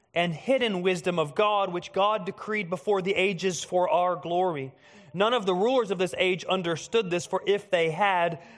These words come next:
they would not have crucified the Lord of glory. But as it is written, "What no eye has seen, nor ear heard, nor the heart of man imagined, what God has prepared for those who love him."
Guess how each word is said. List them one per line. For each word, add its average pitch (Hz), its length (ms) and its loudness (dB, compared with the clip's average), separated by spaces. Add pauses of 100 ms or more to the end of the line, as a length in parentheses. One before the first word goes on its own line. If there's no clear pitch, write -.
(140)
they 185 140 4
would 180 240 0
not 185 320 2
have 165 180 -2
crucified 165 760 -2
the 165 100 4
Lord 143 320 0
of 139 100 -6
glory. 190 460 0 (1600)
But 127 140 -2
as 151 200 2
it 170 60 -6
is 165 140 -4
written, 165 320 -4 (960)
"What 131 160 -4
no 131 160 -2
eye 131 200 2
has 135 120 -6
seen, 175 440 -8 (180)
nor 135 240 -6
ear 139 340 -4
heard, 175 360 0
nor 170 240 2
the 151 140 0
heart 165 380 -2
of 156 100 -10
man 160 260 -2
imagined, 175 600 -2 (340)
what 143 280 -2
God 165 500 0 (300)
has 151 220 -4
prepared 156 560 -2
for 156 140 -8
those 151 280 0
who 165 100 -10
love 185 240 -2
him." 151 200 -14